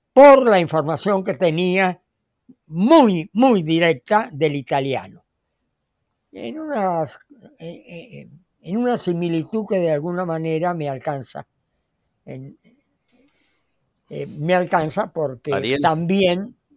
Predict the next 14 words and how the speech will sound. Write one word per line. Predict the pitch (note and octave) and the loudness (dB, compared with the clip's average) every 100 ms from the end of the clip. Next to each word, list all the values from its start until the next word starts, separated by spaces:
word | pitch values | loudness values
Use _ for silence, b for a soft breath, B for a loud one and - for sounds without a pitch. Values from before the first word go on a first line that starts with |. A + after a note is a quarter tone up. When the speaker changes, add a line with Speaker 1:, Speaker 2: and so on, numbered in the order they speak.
| _ | _
Speaker 1:
viví | B2+ D3 C#3+ F#3 | -10 -6 -4 0
en | G3+ F3 | 0 0
el | C#3 | -4
derecho | D3 D3+ - | -6 -8 -10
italiano. | C#3+ C3+ A#2+ A#2+ | -12 -10 -10 -2
No | G3+ | 0
me | A#3 A3 | 2 2
digas | B3+ A#3 - | 2 2 0
que | F3 | -2
ya | D3 F#3+ G3 F3 D#3+ | 0 2 2 0 -2
se | - D#3 | -4 -6
pasó | D3 - | -4 0
el | F3+ | 0
tiempo. | F#3 B3+ C3+ A#2 | 2 0 0 -8